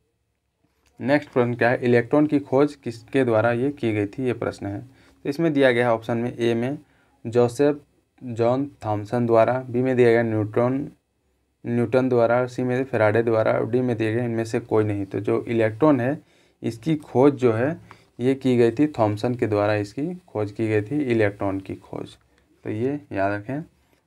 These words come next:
अब नेक्स्ट है, प्रोटॉन की खोज जो है उन्नीस सौ सत्रह में ये रदरफोर्ड जी के द्वारा खोजा गया था और न्यूट्रॉन की खोज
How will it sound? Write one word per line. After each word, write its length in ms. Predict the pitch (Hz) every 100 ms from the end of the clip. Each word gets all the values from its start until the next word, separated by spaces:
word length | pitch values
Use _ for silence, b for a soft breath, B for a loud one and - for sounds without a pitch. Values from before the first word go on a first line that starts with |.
| _
अब 80 | -
नेक्स्ट 300 | 113 151 -
है, 120 | 131 151
प्रोटॉन 440 | - 113 117 135
की 120 | 143 135
खोज 220 | - 123
जो 140 | 120
है 140 | 117 131
उन्नीस 220 | 117 113
सौ 80 | 117
सत्रह 340 | 107 101 123
में 160 | 120 117
ये 240 | 117 151 - b b b _ _ _ _ _ _ _ -
रदरफोर्ड 640 | 117 117 127 127 123 123
जी 140 | 117
के 120 | 117 120
द्वारा 260 | 113 113
खोजा 280 | 117 120 117
गया 180 | 117 117
था 180 | 113 139
और 220 | 151 113
न्यूट्रॉन 420 | 110 107 104 139 143
की 140 | 131
खोज 340 | 117 123 143